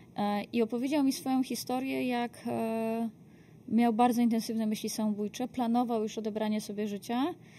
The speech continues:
i zadzwonił do koleżanki, żeby się pożegnać. Ona powiedziała: „Chodź, spotkajmy się, pogadamy”. Ona oczywiście nie zdała sobie sprawy, jak poważna jest ta sytuacja, a, ale usiedli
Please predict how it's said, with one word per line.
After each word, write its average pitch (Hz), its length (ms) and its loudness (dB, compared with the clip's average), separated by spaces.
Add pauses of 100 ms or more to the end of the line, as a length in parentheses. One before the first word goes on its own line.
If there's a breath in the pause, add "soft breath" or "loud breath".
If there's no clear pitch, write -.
(500 loud breath)
i 247 480 2 (200)
zadzwonił 320 340 0
do 302 60 -2
koleżanki, 220 500 0
żeby 190 100 -4
się 202 100 -8
pożegnać. 196 600 -6 (140)
Ona 339 120 -2
powiedziała: 330 260 -2
„Chodź, - 160 -2
spotkajmy 208 500 -4
się, - 120 -12
pogadamy”. 185 540 -2 (460)
Ona 233 180 2
oczywiście 226 380 -4
nie 226 220 -2
zdała 269 200 0
sobie 226 120 -2
sprawy, 214 200 -2
jak 208 80 -2
poważna 220 380 2
jest 190 140 -2
ta - 60 -6
sytuacja, 190 600 -4 (880 loud breath)
a, 214 360 0
ale 240 200 2
usiedli 254 520 -4